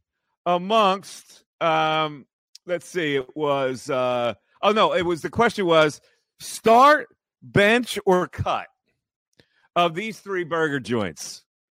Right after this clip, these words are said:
Five Guys, In-N-Out Burger, Shake Shack. What do you think his answer was? "Well, I like all the burgers." <laughs>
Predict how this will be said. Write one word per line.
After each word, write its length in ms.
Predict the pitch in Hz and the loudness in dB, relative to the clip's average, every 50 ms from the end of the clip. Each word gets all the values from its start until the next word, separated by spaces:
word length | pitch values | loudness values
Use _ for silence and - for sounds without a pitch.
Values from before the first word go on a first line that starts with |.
| _ _ _ _ _ _ _ _ _ _ | _ _ _ _ _ _ _ _ _ _
Five 460 | _ - 202 220 254 269 269 247 208 | _ 0 2 4 6 6 6 4 4
Guys, 840 | 220 240 220 220 220 220 233 233 226 233 220 - - - - - - _ _ _ _ _ _ _ _ - | 4 6 8 8 8 8 8 6 4 4 2 0 -4 -8 -10 -14 -18 _ _ _ _ _ _ _ _ -2
In-N-Out 800 | 208 226 233 233 226 220 214 202 196 196 196 196 196 202 - - - | 0 0 2 2 2 2 4 4 4 4 4 4 4 2 0 -2 0
Burger, 760 | 170 180 175 180 185 180 165 180 180 180 180 175 170 156 - _ _ _ _ _ _ - | 4 6 6 6 6 4 4 4 4 6 6 6 4 2 0 _ _ _ _ _ _ -10
Shake 440 | - - - 208 208 196 180 147 - | -8 -2 0 2 2 2 2 0 -4
Shack. 640 | - - 151 123 107 95 78 - - - - - _ _ _ _ _ _ _ _ _ _ _ _ _ _ _ _ _ _ _ _ _ | -2 0 0 2 2 0 -2 -4 -10 -16 -18 -18 _ _ _ _ _ _ _ _ _ _ _ _ _ _ _ _ _ _ _ _ _
What 200 | - 262 294 320 320 | -14 -8 -6 -4 -4
do 60 | 294 | -4
you 40 | 247 | -4
think 200 | 220 254 247 214 | -4 -4 -4 -4
his 120 | 214 165 | -2 -2
answer 340 | 214 208 185 170 - - 160 | 0 0 0 -2 -4 -6 -6
was? 500 | 139 135 117 101 80 - - - - _ _ _ _ _ _ _ _ _ _ _ _ _ _ _ _ _ _ _ _ _ _ _ _ _ _ _ _ _ _ - | -4 -4 -4 -4 -6 -10 -16 -20 -20 _ _ _ _ _ _ _ _ _ _ _ _ _ _ _ _ _ _ _ _ _ _ _ _ _ _ _ _ _ _ 0
"Well, 100 | 156 156 | 2 2
I 80 | 175 | 4
like 220 | 165 156 160 151 - | 4 2 2 2 2
all 140 | 151 156 | 0 0
the 80 | 147 135 | 0 -2
burgers." 220 | 107 110 104 98 - _ _ - 107 - | -2 -2 -2 -2 -4 _ _ -12 -4 0
<laughs> 120 | - 185 | 2 2